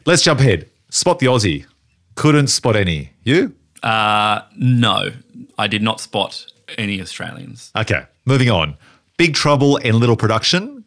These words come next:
Speaker 1: Uh, in Rogue Nation, Sean Harris, you know,
Speaker 2: I love Sean Harris.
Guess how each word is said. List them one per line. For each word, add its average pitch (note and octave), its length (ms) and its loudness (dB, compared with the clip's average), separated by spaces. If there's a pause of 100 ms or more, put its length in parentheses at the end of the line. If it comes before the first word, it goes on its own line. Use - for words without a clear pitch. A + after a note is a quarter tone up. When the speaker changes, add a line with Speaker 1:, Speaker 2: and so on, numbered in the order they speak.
(180)
Speaker 1:
Uh, A#2+ 240 0 (300)
in F#3+ 380 0
Rogue D3 280 2
Nation, G#2+ 600 -2 (360)
Sean A3+ 240 2
Harris, A#2+ 600 0 (480)
you - 80 -2
know, G#2+ 280 2
Speaker 2:
I G#2 60 -6
love G#2 200 -4
Sean G2 200 -8
Harris. F#2 500 -10